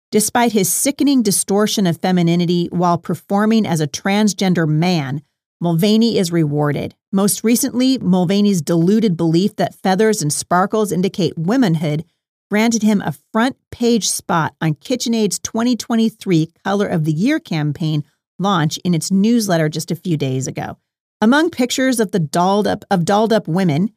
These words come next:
ready to use their bright pink countertop appliances is Mulvaney, a biological man who launched an online career based on his absurd belief that girlhood is an ensemble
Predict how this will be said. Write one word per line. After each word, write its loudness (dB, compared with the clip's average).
ready 2
to 0
use 2
their 2
bright 0
pink -2
countertop -2
appliances -2
is 2
Mulvaney, 0
a 4
biological 0
man 0
who 6
launched 0
an 2
online 2
career 2
based 0
on 2
his 0
absurd -2
belief 0
that 0
girlhood 2
is 2
an 2
ensemble 0